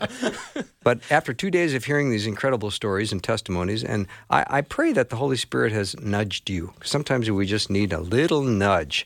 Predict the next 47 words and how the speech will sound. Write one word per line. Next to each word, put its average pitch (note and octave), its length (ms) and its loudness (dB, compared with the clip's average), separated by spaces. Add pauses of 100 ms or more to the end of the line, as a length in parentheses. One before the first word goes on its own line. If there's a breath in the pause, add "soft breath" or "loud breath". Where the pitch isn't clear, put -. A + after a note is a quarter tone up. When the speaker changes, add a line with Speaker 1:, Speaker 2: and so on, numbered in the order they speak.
(500 loud breath)
Speaker 2:
And G2+ 120 2
if - 280 -4
that A2 240 4
has A#2 100 0
been A2+ 200 0
the G2 60 0
case, C3+ 460 0 (180)
and G2+ 140 0
you've F2+ 140 -4
been B2+ 180 4
to B2 60 2
My A2+ 240 4
Faith A#2+ 320 0
Radio, B2 400 4
and F2 180 -2 (380 loud breath)
you've G2+ 240 0
maybe C#3+ 280 4
looked B2 240 0
over G2+ 280 2
tens C3 420 0
and G#2 160 0
tens A#2+ 260 2
and F#2 160 0
tens A#2 300 2
of E2+ 120 -2
these F#2 160 -2
beautiful G#2 380 -2
children, A2 440 0
and F#2+ 120 2
you've G#2+ 160 2
found A3+ 460 4 (500 soft breath)
somebody E3+ 440 4
that G#2+ 180 2
is A#2 260 0
just, - 440 0 (100)
is B2+ 140 -2
sort E3+ 180 4
of C3 80 0
in C3+ 100 4
your C3 140 4
spirit D3 380 4
has A#2+ 160 0
clicked - 260 0
with, F2 240 -2
and G#2+ 100 0
you G#2 60 2
thought, A2 300 4